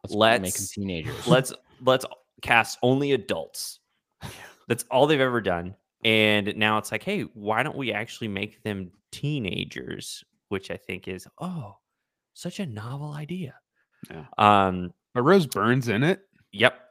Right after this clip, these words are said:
Speaker 2: Yep. So the
Speaker 1: I love
Speaker 2: cast
Speaker 1: Rose Byrne, man.
Speaker 2: is, uh, there's a ton of people in it. It's, you know, Rose Byrne, John Cena, Hannibal Buress, uh, Seth Rogen, obviously, Jackie Chan, Ice Cube,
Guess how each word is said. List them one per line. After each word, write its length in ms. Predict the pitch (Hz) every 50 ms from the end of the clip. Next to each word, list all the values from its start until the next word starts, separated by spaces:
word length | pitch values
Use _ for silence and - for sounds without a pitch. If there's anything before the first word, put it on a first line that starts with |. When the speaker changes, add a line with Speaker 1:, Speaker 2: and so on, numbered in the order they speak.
| _ _ _ _ _ _
Speaker 2:
Yep. 300 | 104 104 101 76 - -
So 500 | - - 120 104 104 101 101 98 95 - -
the 120 | 107 107 - -
Speaker 1:
I 40 | 151
love 80 | 151 127
Speaker 2:
cast 280 | 135 143 147 - -
Speaker 1:
Rose 140 | 69 80 82
Byrne, 380 | 104 113 107 104 101 101 101 101
man. 40 | 98 95
Speaker 2:
is, 240 | 92 90 - - _ _ -
uh, 560 | 98 98 98 92 92 92 92 95 95 - - - - _ _ _ _ _ _ _ _ - _ - 67 64 - -
there's 180 | 127 135 135 120
a 60 | 104
ton 240 | - - - 127 113
of 80 | 104
people 260 | - 104 - - 92
in 60 | 92 90
it. 160 | 90 - - -
It's, 380 | 98 95 - - - - - _
you 160 | - 101 95
know, 60 | - 92
Rose 280 | 95 104 110 110 104
Byrne, 580 | - - 104 98 98 98 98 98 98 98 101 101 - 101
John 280 | - 101 95 95 98 98
Cena, 540 | - - - 101 98 98 98 98 95 95 95 -
Hannibal 260 | 107 107 107 101 98
Buress, 680 | 90 - 98 95 92 95 95 92 95 - - - - - _ _ _ _ _ _ -
uh, 100 | - 90
Seth 220 | - - - - -
Rogen, 260 | 110 101 101 98 95 92
obviously, 340 | 92 92 95 - - 98 90
Jackie 340 | - 92 90 95 - 98
Chan, 280 | - - 95 92 90 90
Ice 220 | 90 90 90 -
Cube, 380 | - - - 90 90 90 87